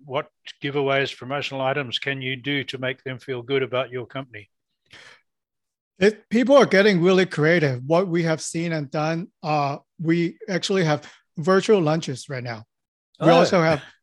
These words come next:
Speaker 2: virtual happy hours. So
Speaker 1: Yeah.
Speaker 2: what you do is, you know, kinda like the Zoom platform that we have right now. We're having lunch, right? We eat our own lunch, and then
Speaker 1: Yeah.
Speaker 2: we try to talk business, try to, uh, connect with each other. And we also have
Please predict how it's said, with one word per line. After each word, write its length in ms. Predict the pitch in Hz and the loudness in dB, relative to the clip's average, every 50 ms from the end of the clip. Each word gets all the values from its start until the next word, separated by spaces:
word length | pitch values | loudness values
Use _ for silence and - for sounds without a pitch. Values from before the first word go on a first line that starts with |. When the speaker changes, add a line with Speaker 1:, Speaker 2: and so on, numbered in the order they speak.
| - | -6
Speaker 2:
virtual 380 | 160 143 175 190 196 - 220 190 | 0 2 2 4 4 4 4 4
happy 360 | 151 156 151 147 - 151 143 | 4 4 2 0 -2 -6 -6
hours. 460 | 139 123 120 113 110 107 - - - - _ _ _ _ _ - | -6 -8 -10 -12 -14 -18 -20 -20 -20 -20 _ _ _ _ _ 0
So 100 | 143 170 | 2 4
Speaker 1:
Yeah. 100 | 165 156 | 4 6
Speaker 2:
what 220 | 160 180 180 - | 4 2 2 0
you 60 | 180 | -2
do 240 | 147 202 247 247 220 | 0 2 4 4 6
is, 200 | 190 175 - - | 4 4 0 -2
you 120 | 196 165 | -2 -2
know, 80 | 160 147 | -2 -2
kinda 240 | - - 190 185 185 | -2 -2 -2 -2 0
like 200 | 175 170 165 - _ _ _ - | 0 -2 -4 -6 _ _ _ -8
the 80 | 180 | -8
Zoom 460 | 151 - - - 196 214 208 196 - - | -8 -6 -2 -2 0 0 0 -2 -6 -6
platform 360 | - - 180 185 180 196 165 139 | -2 -2 -2 0 0 -4 -4 -4
that 140 | 156 151 | -4 -4
we 100 | 135 143 131 | -4 -4 -4
have 180 | 139 156 143 | -4 -4 -4
right 140 | 139 139 135 | -6 -8 -6
now. 160 | 139 147 135 - - - - _ _ - | -6 -6 -8 -8 -12 -18 -20 _ _ 0
We're 100 | 165 170 | 2 2
having 200 | 226 226 233 214 | 4 4 4 4
lunch, 420 | 185 165 160 196 240 220 - - - | 4 4 4 4 2 0 -4 -6 -2
right? 320 | 170 156 156 165 202 254 - _ _ - | 0 2 2 2 2 0 -4 _ _ -4
We 180 | 165 165 180 | -2 0 0
eat 80 | 202 180 | 0 0
our 100 | 165 170 | 0 -2
own 140 | 170 170 170 | -2 -2 -2
lunch, 360 | 151 147 160 208 202 - - _ - - - _ _ - | -2 -2 -2 -2 -4 -8 -12 _ -20 -20 -20 _ _ -6
and 120 | 170 156 | -4 -2
then 120 | 165 170 | 0 0
Speaker 1:
Yeah. 60 | 170 160 | 0 0
Speaker 2:
we 60 | 160 | 0
try 180 | 156 170 170 175 | 0 0 -2 -2
to 60 | 165 | -2
talk 300 | 160 - 165 170 170 - | -2 -2 -2 -2 -2 -2
business, 360 | 175 165 151 - 165 160 160 | -4 -4 -4 -4 -4 -6 -6
try 220 | - - - 170 165 | -8 -6 -2 -2 0
to, 340 | 156 151 147 139 143 - - - | 0 0 0 -2 -4 -6 -8 -8
uh, 300 | 170 147 135 131 123 123 151 - _ - | -8 -6 -6 -6 -8 -10 -12 -16 _ -2
connect 320 | - 170 165 196 226 220 | 0 2 4 2 2 2
with 120 | 190 156 | 2 0
each 200 | 160 160 156 - | 0 0 -2 -4
other. 260 | 165 151 131 143 135 - - - - - _ - | -6 -6 -4 -6 -8 -10 -12 -18 -20 -14 _ -2
And 120 | 165 160 | 0 2
we 80 | 156 160 | 4 4
also 340 | 165 165 175 170 - 196 180 | 4 4 4 2 2 2 0
have 400 | 160 147 156 160 165 160 156 | 0 0 0 0 0 0 -2